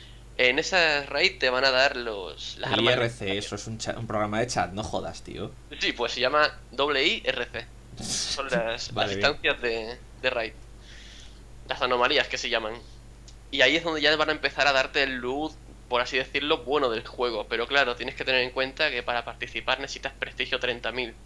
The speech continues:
Speaker 2: Hostia.
Speaker 1: Y el modo Dios también. Así que de momento está lejos, la verdad.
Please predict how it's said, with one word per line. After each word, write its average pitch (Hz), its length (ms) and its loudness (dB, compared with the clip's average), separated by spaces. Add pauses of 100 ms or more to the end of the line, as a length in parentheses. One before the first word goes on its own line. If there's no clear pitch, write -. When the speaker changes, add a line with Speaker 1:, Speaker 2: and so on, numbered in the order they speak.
(140)
Speaker 2:
Hostia. 123 440 -2
Speaker 1:
Y 110 40 4
el 123 140 4
modo 131 260 4
Dios 120 420 -4 (480)
también. 107 300 -6 (920)
Así - 280 -6
que 123 220 4
de 123 100 4
momento 139 800 6
está 120 220 6
lejos, 117 280 0
la 104 120 0
verdad. 117 280 -2